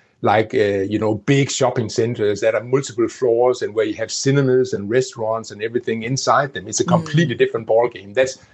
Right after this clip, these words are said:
Speaker 1: that's much more expensive and that's much more complex. So those two things cannot be compared.
Speaker 2: Mm, I see what you're saying. So part of the success in Nepal was, as you said in the beginning, simplicity as well as modularity.
Speaker 1: Yeah.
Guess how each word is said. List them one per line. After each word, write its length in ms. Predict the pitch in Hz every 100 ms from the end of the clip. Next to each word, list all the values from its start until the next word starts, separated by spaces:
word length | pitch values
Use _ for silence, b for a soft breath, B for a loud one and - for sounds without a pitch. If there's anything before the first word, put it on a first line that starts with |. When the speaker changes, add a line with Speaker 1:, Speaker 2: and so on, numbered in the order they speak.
| b
Speaker 1:
that's 260 | 139 160 131
much 240 | 139 139 135
more 360 | 123 127 131 -
expensive 580 | - 127 156 - -
and 120 | - 110
that's 200 | 131 -
much 240 | 139 135
more 220 | 120 117
complex. 640 | 113 113 123 - - -
So 240 | - 113 110 B B
those 200 | 135 156
two 160 | - 147
things 280 | 131 131 131
cannot 360 | 120 120 127
be 100 | 107
compared. 520 | 107 92 - - - - _ _
Speaker 2:
Mm, 640 | 180 170 165 156 143 135 131
I 100 | 147
see 200 | - 135
what 140 | 131
you're 60 | 139
saying. 400 | - 123 117 117 _ _ _ _ _ _ _ _
So 300 | - 220 175
part 240 | 156 - 220
of 80 |
the 80 | 175
success 420 | 165 170 175 156
in 40 | 160
Nepal 340 | 151 160 151
was, 300 | 135 135 - _ _ _
as 200 | 151 143
you 80 | 151
said 300 | - 147 143
in 100 | 139
the 60 | 135
beginning, 420 | - 147 131 127 b b b
simplicity 760 | - 165 - 254 - 160 139
as 160 | 156 151
well 160 | 160 143
as 100 | 147
modularity. 760 | 147 143 143 143 131 120 123 _ _ _ _ _ _ _
Speaker 1:
Yeah. 200 | 127 117